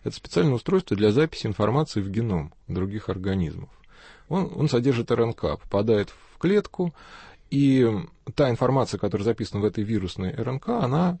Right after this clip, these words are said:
переписывается в форме Д Н К уже в геном, ну, скажем, человеческой клетки. Вирус кодирует необходимые ферменты для этого, для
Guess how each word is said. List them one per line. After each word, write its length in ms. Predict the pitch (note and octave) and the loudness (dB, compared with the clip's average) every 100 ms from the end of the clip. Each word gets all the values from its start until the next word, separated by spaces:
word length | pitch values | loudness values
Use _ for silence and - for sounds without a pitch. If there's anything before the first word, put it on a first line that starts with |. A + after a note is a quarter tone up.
| - - | -4 2
переписывается 680 | C3+ C3+ E3+ - A#2+ - G#2 | 2 2 -4 -2 -2 -2 -4
в 40 | |
форме 320 | - B2 A2 | 2 2 2
Д 260 | G2 B2+ E3+ | 2 4 4
Н 180 | A2+ G2 | 4 2
К 240 | G2+ E2 | 2 2
уже 400 | E2+ D#2+ F2+ C#2+ - - - | 0 -4 -4 -6 -12 -20 -20
в 120 | F#2 | -14
геном, 480 | F2+ A2+ E3 F3 D#3+ - - | -4 2 4 2 0 -8 -16
ну, 60 | |
скажем, 300 | - B2 A2+ | -6 -4 -2
человеческой 540 | G#2 G2 F#2+ G2 - - | -4 -2 -2 -4 -10 -12
клетки. 480 | E2 E2 - - - - | -10 -10 -12 -20 -20 -12
Вирус 340 | - C#3+ G#3 - | -2 2 2 2
кодирует 560 | A#2 A2+ D#3 D3+ B2+ | 0 4 4 4 2
необходимые 840 | A#2+ A2+ - A#2 C3+ B2 A2+ G#2+ G#2 | 0 -2 0 0 2 2 2 2 0
ферменты 580 | - A#2+ C3+ G#2 - | 0 2 2 0 -2
для 320 | D#2+ F2 F2+ D2+ | -4 0 0 0
этого, 300 | - F#2 E2 | -6 -12 -8
для 380 | F#2+ C3 C3+ | 0 2 0